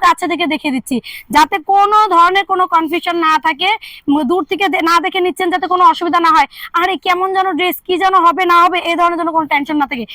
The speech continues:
আড়াই হাত বহরের একেবারে নামাজি একটা দোপাট্টা পেয়ে যাবেন, আড়াই হাত বহরের একেবারে নামাজি একটা দোপাট্টা পেয়ে যাবেন।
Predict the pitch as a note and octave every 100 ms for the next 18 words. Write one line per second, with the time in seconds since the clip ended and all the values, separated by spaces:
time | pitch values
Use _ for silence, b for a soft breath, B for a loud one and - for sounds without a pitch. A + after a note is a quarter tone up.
0 | B B - D#4+ F#4 F#4 D4+ F#4 F4+ F#4+
1 | G4 D#4+ D4+ E4 D#4 D#4 F4+ D#4 F#4 E4
2 | D#4+ D4 - D4+ D4 B3+ A#3 G3+ B B
3 | B D4 D4+ F#4 F#4 E4 F#4 F#4 F#4+ E4+
4 | F4 F#4 E4+ D#4+ F4+ F#4 F#4+ D#4 E4 D4
5 | D#4 F4+ E4+ F#4+